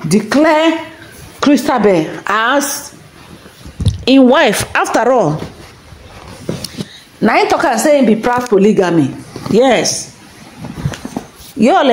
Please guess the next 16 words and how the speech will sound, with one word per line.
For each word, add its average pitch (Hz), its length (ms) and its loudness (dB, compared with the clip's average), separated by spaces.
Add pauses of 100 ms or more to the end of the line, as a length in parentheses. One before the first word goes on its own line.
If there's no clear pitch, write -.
Edochie 277 420 0
talk 254 180 -2
say 240 320 2
him 226 100 6
be 185 120 4
proud 214 380 -4
polygamy. 170 560 0
So 254 480 2 (600)
what 277 360 2
is 214 160 2
he 254 100 4
waiting 220 380 4
for? 196 180 0 (1200)
Whether 302 340 4 (180)
in 294 160 4
the, 208 500 4